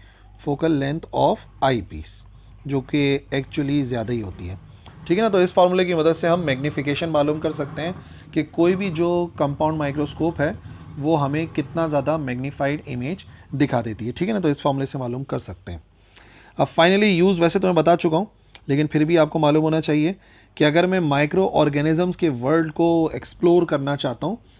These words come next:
तो हम माइक्रोस्कोप को इस्तेमाल करते हैं, जिनकी बहुत ही हाई मैग्नीफाइंग पावर होती है, रेजोल्यूशन पावर होती है। जो इन्वेंशन हुई है माइक्रोस्कोप की,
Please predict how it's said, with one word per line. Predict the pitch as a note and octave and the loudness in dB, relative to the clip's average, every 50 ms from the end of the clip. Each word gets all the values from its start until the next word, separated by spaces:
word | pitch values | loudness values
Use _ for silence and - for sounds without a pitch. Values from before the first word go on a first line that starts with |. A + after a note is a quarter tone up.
| _ _ _ - | _ _ _ 0
तो | D3+ | 2
हम | C#3+ D#3+ E3 D#3 C3 | 2 2 0 -2 -2
माइक्रोस्कोप | B2 B2+ B2+ C3+ D3 D3 - - D3 C#3 C#3 | -4 -4 -2 -2 -2 -2 -2 -2 -4 -4 -2
को | - D3 | -2 -4
इस्तेमाल | C#3+ - - C3+ B2+ B2 C3 C3+ C3+ | -4 -4 -4 -6 -4 -2 -2 -2 -2
करते | - C#3 B2 - - C#3 | -2 -4 -8 -6 -6 -4
हैं, | C#3 D3+ E3+ - - _ - - - _ _ - | -4 -4 -4 -6 -12 _ -20 -20 -20 _ _ -10
जिनकी | B2 C3 C#3 D3 C#3 - E3 C3+ | -6 -6 -4 -4 -2 -2 -2 -4
बहुत | B2+ A2+ B2+ C#3+ C#3 - | -2 -2 -2 -2 0 0
ही | D#3 D#3+ | 0 0
हाई | B2+ - - B2+ C#3 D3 D#3+ | -2 -2 -4 -2 0 2 2
मैग्नीफाइंग | D#3 C#3 B2+ B2 B2+ C3+ C#3 - D3 D3 C#3+ D3 | 0 0 -4 -4 -4 -6 -6 -6 -4 -6 -4 -4
पावर | - C3+ C3+ C#3 C#3+ | -4 -2 -2 -2 -2
होती | C#3 C3+ B2+ - C3+ C3+ C#3 | -2 -4 -4 -6 -6 -4 -4
है, | C#3+ C3+ | -4 -4
रेजोल्यूशन | B2+ A2 F#2+ G2+ G#2+ C3 C3 - D#3 D3+ | -6 -8 -8 -8 -8 -8 -8 -6 -6 -4
पावर | C#3+ D3 C#3+ C#3 C3+ | -2 -2 -2 -2 -2
होती | C3 B2 B2+ - A#2+ | -4 -6 -6 -8 -8
है। | B2+ C3 B2+ _ _ - - - - _ _ _ _ _ _ _ _ _ _ _ - - - - D3 | -8 -8 -10 _ _ -20 -20 -20 -20 _ _ _ _ _ _ _ _ _ _ _ -20 -20 -16 -10 -6
जो | C3 D3 | -2 0
इन्वेंशन | C#3+ C#3 C3+ D3 E3+ G3 F#3+ A3+ A3 | 0 0 0 0 0 0 0 0 0
हुई | G#3 G3 F3 | 0 0 0
है | F#3 F3+ | 0 0
माइक्रोस्कोप | D#3+ D3 C#3+ D3+ D#3 D3+ - - F3 E3+ E3 | 0 -2 -2 0 -2 -2 0 0 0 0 0
की, | - - D3+ E3+ | -2 -2 -2 -2